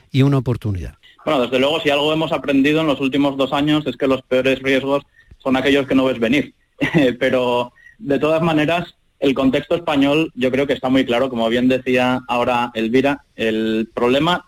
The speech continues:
Speaker 2: territorial, el problema de convivencia, el problema del no cumplimiento de las sentencias judiciales en Cataluña, el problema territorial, el problema de la desmembración de España no es, eh, no es solo un problema simbólico, por así decirlo, o de imagen.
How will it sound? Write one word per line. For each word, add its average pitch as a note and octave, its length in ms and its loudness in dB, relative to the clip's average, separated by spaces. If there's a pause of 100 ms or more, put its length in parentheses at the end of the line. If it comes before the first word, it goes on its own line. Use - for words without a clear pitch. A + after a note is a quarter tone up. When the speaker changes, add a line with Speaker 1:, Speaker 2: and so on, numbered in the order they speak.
Speaker 2:
territorial, A#2+ 540 0
el A2+ 100 -2
problema C3+ 340 0
de D3+ 100 0
convivencia, A#2+ 680 0
el G#2+ 100 -4
problema B2+ 380 0
del B2 240 2
no C3+ 140 2
cumplimiento C3+ 580 0
de C#3 80 0
las B2+ 140 -2
sentencias B2 440 -2
judiciales A2+ 600 -2 (140)
en A#2 120 -2
Cataluña, A#2 640 2 (220)
el C3 160 0
problema C#3 480 0
territorial, B2 460 -2
el D3+ 120 -2
problema C3+ 360 -2
de C#3 80 0
la B2 100 0
desmembración A#2 640 -2
de C#3+ 80 2
España C3+ 540 0
no B2+ 280 2
es, C3 340 -2
eh, A#2+ 480 2
no D3+ 140 -4
es D3+ 60 -8
solo D3 140 0
un C3+ 140 0
problema B2 480 -2
simbólico, A#2 560 0
por A2+ 140 -4
así A2+ 120 -4
decirlo, C#3+ 640 0
o G#2+ 120 -2
de G#2+ 120 -2
imagen. A2 480 -4